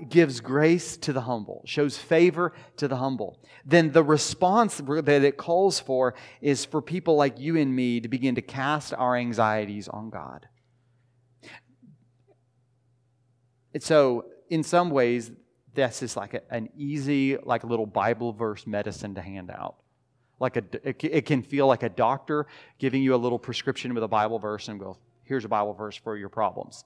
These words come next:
'Cause you and I deal with anxieties. I'm, I'm certain there are people in here that wake up in the middle of the night wondering, "How is this bill gonna be paid?"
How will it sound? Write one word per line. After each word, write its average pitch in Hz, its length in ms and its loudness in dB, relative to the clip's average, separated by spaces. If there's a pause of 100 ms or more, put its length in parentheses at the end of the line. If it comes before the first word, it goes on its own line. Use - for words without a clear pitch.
(400)
'Cause 151 180 0
you 196 120 6
and 175 80 6
I 147 120 4
deal 127 160 -2
with 123 100 0
anxieties. 104 680 -4 (200)
I'm, 131 360 0
I'm 127 160 0
certain 127 440 2
there 117 120 2
are 117 80 4
people 139 300 -4
in 139 100 -2
here 110 280 -6
that 104 80 -8
wake 113 200 -2
up 120 100 -2
in 120 60 -4
the 117 60 -2
middle 117 200 -2
of 117 60 2
the 113 80 0
night 107 240 -2
wondering, 110 460 -6 (260)
"How 127 280 -2
is 127 140 0
this 117 220 -2
bill 110 340 -2
gonna 101 200 -10
be 95 100 -14
paid?" - 380 -16